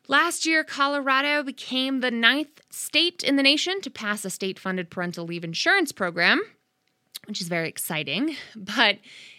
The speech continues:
it is not yet available. So in the next few years, as it gets implemented, businesses like mine will be able to purchase insurance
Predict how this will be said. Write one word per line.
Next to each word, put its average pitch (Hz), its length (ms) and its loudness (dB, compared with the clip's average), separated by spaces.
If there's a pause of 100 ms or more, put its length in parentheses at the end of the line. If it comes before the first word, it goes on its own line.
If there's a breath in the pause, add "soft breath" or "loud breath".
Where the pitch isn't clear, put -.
(140)
it 196 380 6
is 269 160 2
not 269 220 4
yet 240 280 4
available. 214 720 4
So 220 260 4
in 240 140 0
the 247 80 4
next 233 300 2
few 202 220 -6
years, 202 760 0 (460 loud breath)
as 208 200 2
it 208 80 -2
gets 180 280 -2
implemented, 170 800 0
businesses 233 540 -2
like 180 180 -6
mine 294 400 2
will 233 100 0
be 208 180 0
able 190 140 -2
to 175 60 -4
purchase 269 680 -6
insurance 220 1040 0